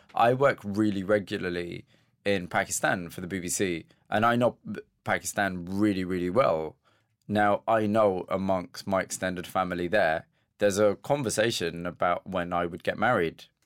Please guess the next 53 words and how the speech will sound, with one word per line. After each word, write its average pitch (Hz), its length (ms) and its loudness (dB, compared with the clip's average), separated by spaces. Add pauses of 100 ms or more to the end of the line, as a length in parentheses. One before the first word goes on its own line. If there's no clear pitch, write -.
(560)
And 98 80 -4
that 90 100 -2
conversation 95 420 -2
is, 80 80 -12
"When 92 160 -4
will 90 100 -8
you 87 100 -8
marry 87 240 0
a 85 60 -2
woman?" 90 400 -6
Not, 95 180 0 (320)
you 110 100 0
know, 113 60 6
I've 107 60 4
never 123 220 2
had 117 80 2
an 101 140 -4
honest 107 360 2
conversation 87 540 -4
with 82 100 -12
them, 82 160 -12
let's 85 140 -8
put - 160 -2
it 90 100 -4
like 90 160 -4
that, 98 220 0
because 98 360 -4
I 107 160 2
know 104 280 0
th-, 85 260 -14
in 104 220 0
their 123 180 4
sphere, - 680 -2 (600)
gay 156 160 4
people 170 300 -2
don't 117 260 4
actually 101 520 -2
exist. 90 460 -2
Now, 117 240 2
it, - 360 -4
to 135 160 2
understand 139 560 2
that, 104 100 0
maybe, 90 220 -2
you've 90 160 -6
got 131 100 2
to 120 60 0
think, 117 440 -2 (640)
for - 140 -4
many 135 180 4
listeners 107 400 2
in 107 80 2
a, 104 60 6